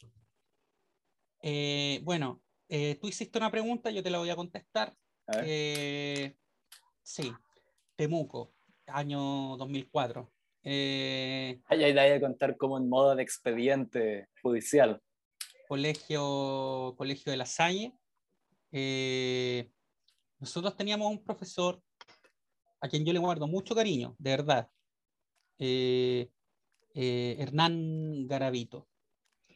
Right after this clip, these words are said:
Speaker 1: eh, profesor de educación física. Profesor además con, con, con, con una voz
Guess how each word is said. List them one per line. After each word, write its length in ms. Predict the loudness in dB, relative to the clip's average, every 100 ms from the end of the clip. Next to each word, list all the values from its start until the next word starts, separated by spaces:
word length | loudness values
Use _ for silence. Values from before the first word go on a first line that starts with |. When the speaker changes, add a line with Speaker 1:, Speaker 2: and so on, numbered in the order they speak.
| _
Speaker 1:
eh, 680 | -2 0 0 2 2 0 -4 _ _
profesor 360 | -4 -4 -2 0
de 60 |
educación 420 | 2 2 0 -2 -4
física. 460 | -6 -10 -12 -18 -20 _ _ _ _ _ _ _
Profesor 480 | -4 -2 0 4 6
además 340 | 8 8 4
con, 280 | 2 -2 -2 -8
con, 520 | -6 -2 -2 -2 -4 -2
con, 360 | -2 0 -2 -4
con 160 | -2 2
una 160 | 6 8
voz 480 | 8 6 2 -12